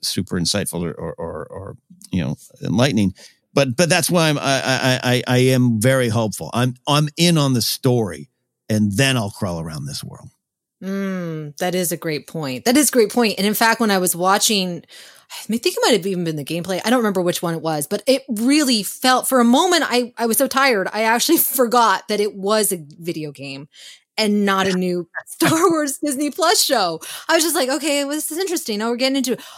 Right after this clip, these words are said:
Speaker 2: Oh, that's right. This is, this is a video game." And it only happened when I kinda saw a close-up of her face. Um,
Speaker 1: Yeah.
Speaker 2: but it really is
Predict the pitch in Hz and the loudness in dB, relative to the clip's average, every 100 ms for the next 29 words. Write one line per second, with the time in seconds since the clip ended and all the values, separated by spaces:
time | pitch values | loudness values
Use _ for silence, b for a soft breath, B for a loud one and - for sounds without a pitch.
0 | B - 403 427 466 269 226 226 392 - | B -2 0 2 0 0 -2 -2 -2 0
1 | 571 - _ - 349 508 - 277 165 185 | -2 -4 _ -6 -2 -2 -2 -6 -8 -6
2 | 233 254 226 185 160 147 151 220 277 311 | -2 2 2 0 -4 -12 -4 -2 0 -2
3 | 330 330 285 262 269 233 208 190 180 208 | -2 -2 0 0 0 -4 -4 -6 -6 -8
4 | 185 190 170 - 180 170 165 147 139 _ | -6 -4 -6 -6 -8 -6 -10 -14 -20 _
5 | _ _ 156 123 - 156 185 220 - B | _ _ -14 -12 -8 -6 -4 -4 -6 B
6 | B B B - 175 170 160 - - 226 | B B B -10 -6 -6 -8 -12 -6 -2
7 | 226 - 202 214 277 262 202 160 120 160 | -4 -6 -12 -6 -2 0 0 -4 -6 -8
8 | 156 - | -4 -4